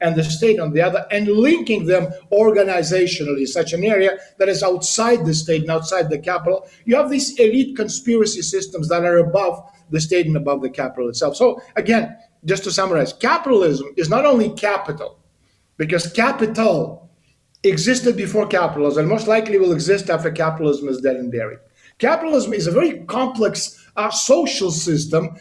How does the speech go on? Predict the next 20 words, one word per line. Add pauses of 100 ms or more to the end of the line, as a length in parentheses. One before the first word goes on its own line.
(140)
that
institutionally, (200)
state
and
politics
and
civil
society
and
mass
education (200)
manipulates
capital,
its
long-term
interests, (200)
and
also
provides
expansion